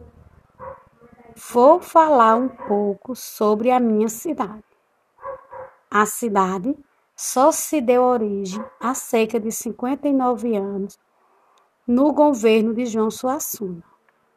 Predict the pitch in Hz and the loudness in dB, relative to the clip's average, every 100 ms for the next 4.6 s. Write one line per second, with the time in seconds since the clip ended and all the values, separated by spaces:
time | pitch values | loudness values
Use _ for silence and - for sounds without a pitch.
0 | _ _ _ _ _ - _ _ _ _ | _ _ _ _ _ -20 _ _ _ _
1 | _ _ _ _ - 226 226 226 262 - | _ _ _ _ -2 2 4 2 -2 -4
2 | - 196 190 202 - 262 294 - 294 269 | -2 2 2 0 -2 -2 -2 -2 0 0
3 | 208 202 214 233 _ - 262 311 285 302 | 0 -4 -6 -8 _ -4 2 2 6 6
4 | 294 226 202 196 190 - | 6 2 -4 -4 -10 -16